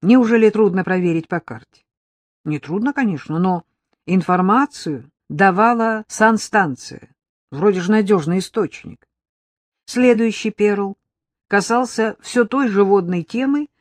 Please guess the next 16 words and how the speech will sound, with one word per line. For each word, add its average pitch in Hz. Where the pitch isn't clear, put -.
и 185
принадлежал 190
перу 185
Стрельниковой 214
на 180
пару 208
с 160
бильдредактором. 185
В -
качестве 262
иллюстрации 151
к -
небольшой 170
заметке 156
о -
поимке 147